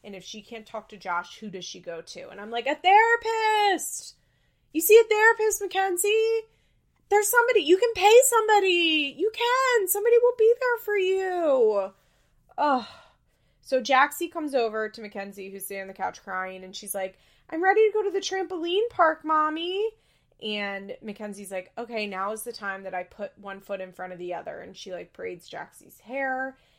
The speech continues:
and she's like, "I'm gonna go get dressed." And then we find her, the cameras just find her laying in her bed. And I'm like, "Oh, she can't even get dressed." That po-, <laughs> this is too much. She needs a year off. Mackenzie needs a year off.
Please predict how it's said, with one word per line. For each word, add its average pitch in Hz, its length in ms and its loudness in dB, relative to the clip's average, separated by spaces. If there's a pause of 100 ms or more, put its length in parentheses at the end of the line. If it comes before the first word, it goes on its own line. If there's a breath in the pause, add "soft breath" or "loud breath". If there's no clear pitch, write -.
(160 soft breath)
and 196 180 -16
she's 202 200 -16
like, 190 180 -12
"I'm 214 200 -10
gonna 220 160 -8
go 202 160 -12
get 190 220 -10
dressed." - 800 -16
And 196 120 -16
then 196 120 -12
we 202 140 -10 (220)
find 196 380 -6
her, 180 320 -12
the 185 60 -20
cameras 190 400 -16
just 180 160 -20
find 180 220 -16
her 190 160 -16
laying 170 340 -14
in 190 120 -20
her 190 120 -20
bed. - 360 -20 (600)
And 208 100 -14
I'm 202 100 -14
like, 190 360 -12
"Oh, 202 180 -10
she - 200 -14
can't 208 220 -20
even 135 160 -20
get - 200 -20
dressed." - 480 -20
That - 180 -18
po-, - 1120 -20
<laughs> - 920 -20
this 247 140 -18
is 226 200 -16
too - 260 -16
much. - 720 -16
She - 260 -16
needs 269 260 -18
a 269 80 -16
year 220 360 -8
off. 165 320 -6
Mackenzie 233 440 -12
needs 285 240 -12
a 262 60 -16
year 202 400 -12
off. - 460 -14